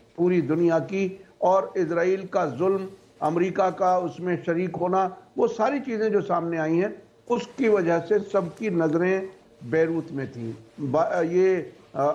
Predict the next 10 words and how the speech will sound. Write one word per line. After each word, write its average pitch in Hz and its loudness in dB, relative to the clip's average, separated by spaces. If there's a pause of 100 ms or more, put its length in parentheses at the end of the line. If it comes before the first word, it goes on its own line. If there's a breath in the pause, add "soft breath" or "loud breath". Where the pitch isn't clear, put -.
(100)
آج 180 2 (180)
جو 165 -2
یہ، 160 2 (340)
آ، 139 2
ت-، 131 -2
آ، 147 2 (120)
تشییع 160 0
جنازہ 156 0
ہوا 165 2
ہے، 196 0